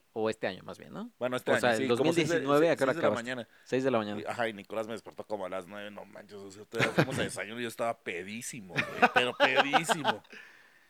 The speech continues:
Speaker 3: Fíjate que en mi caso es más el año nuevo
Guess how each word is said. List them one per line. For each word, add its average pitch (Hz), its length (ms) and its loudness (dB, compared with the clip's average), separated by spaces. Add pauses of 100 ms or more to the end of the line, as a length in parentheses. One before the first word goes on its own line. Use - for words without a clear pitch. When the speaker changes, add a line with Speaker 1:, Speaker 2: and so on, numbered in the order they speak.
(800)
Speaker 3:
Fíjate 170 280 -2
que 135 100 -2
en 123 60 -2
mi 127 60 -4
caso 170 280 -4
es 156 120 -2
más 143 420 -4
el 117 160 -6
año 113 180 -4
nuevo 156 420 0